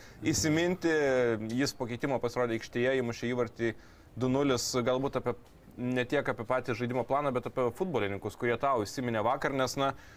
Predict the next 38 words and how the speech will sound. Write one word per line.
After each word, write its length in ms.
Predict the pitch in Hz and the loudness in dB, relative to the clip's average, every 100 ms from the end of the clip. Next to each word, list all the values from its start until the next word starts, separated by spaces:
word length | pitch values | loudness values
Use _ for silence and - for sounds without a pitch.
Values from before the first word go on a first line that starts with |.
| - - | -20 -6
Kevinas 380 | 127 131 143 120 | 0 2 2 2
De 60 | 117 | 2
Bruyne, 640 | 120 139 151 147 139 131 - | 2 2 2 2 2 2 2
eilinis 400 | 127 127 143 127 | 2 2 0 0
prastas 400 | - 131 143 107 123 | 0 0 -2 -8 -2
mačas, 320 | 139 143 120 | -2 -2 -4
ten 300 | - 117 113 | -2 0 0
net 160 | 113 113 | 0 0
buvo 140 | 120 | 0
skaičiuojama, 480 | 120 117 131 127 131 117 | -2 -2 0 0 0 0
kad, 180 | 113 - | -4 0
e, 320 | 117 110 107 98 98 - - | 0 2 0 -2 -12 -10 -2
per 160 | 113 | -2
du 140 | 110 131 | 0 -4
susitikimus 540 | 117 - - 123 143 | -8 -14 -10 -6 -4
De 100 | 117 | -2
Bruyne 240 | 110 143 123 | -2 -2 -2
prarado 320 | 117 120 139 110 | 0 0 0 -2
dvidešimt 400 | 127 135 110 - | -4 -6 -8 -12
septynis 400 | 92 135 117 - | -10 -8 -8 -2
kamuolius, 400 | 113 123 104 - | -2 0 -4 -6
kas, 160 | 101 | -8
na, 140 | 110 101 | -4 -4
tokio 300 | - 113 120 | 0 -2 -2
lygio 220 | 113 120 104 | -2 -2 -2
žaidėjai, 320 | 101 104 113 - - - - - | -2 0 0 -4 -20 -20 -20 -6
tai 140 | 101 | -2
yra, 240 | 101 110 110 | 2 2 2
na, 280 | 104 104 107 | 0 -2 -4
ne 220 | 104 107 | -4 -4
tai, 80 | 127 127 | -2 -2
kad 100 | 120 | -2
neįprasta, 480 | 117 131 107 - | -2 -2 -4 -4
tai 160 | 95 98 | -6 -2
yra 140 | 95 | 0
jau 100 | 98 98 95 98 | 0 0 0 -2
atrodo, 320 | 95 107 107 | -2 -2 -2
kad 160 | 107 | -6